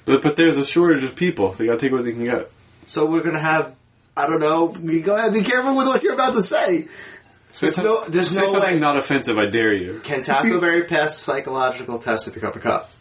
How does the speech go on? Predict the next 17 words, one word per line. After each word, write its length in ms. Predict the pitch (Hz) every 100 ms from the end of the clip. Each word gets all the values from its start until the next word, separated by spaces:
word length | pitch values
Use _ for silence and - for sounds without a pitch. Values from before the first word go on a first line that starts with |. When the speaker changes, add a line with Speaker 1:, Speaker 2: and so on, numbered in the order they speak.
| - 190
Speaker 3:
Oh, 280 | 165 104 92 - -
okay, 240 | 131 98
no. 220 | 117 113 92
Speaker 1:
Maybe. 480 | 85 117 98 98 110 - - - - -
Speaker 2:
I 140 | - -
don't 160 | -
think 160 | - -
so. 300 | - 240 - -
Speaker 3:
Depends 280 | - 143 139
on 60 | 139
how 80 | 139
good 180 | 147
of 60 | 139
a 40 |
sociopath 520 | 127 170 180 110 110 117
he 80 |
is. 320 | 117 139 -